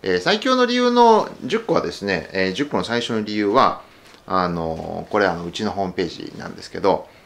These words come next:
えー、Googleが一番喜ぶ定期的に更新を実現するというふうに書いてあります。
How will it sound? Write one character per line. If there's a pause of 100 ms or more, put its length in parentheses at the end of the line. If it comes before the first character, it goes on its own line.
(380)
え
ー、
Google
が (200)
一
番
喜
ぶ
定
期
的
に
更
新
を
実
現
す
る
と (260)
い
う
ふ
う
に (240)
書
い
て
あ
り
ま
す。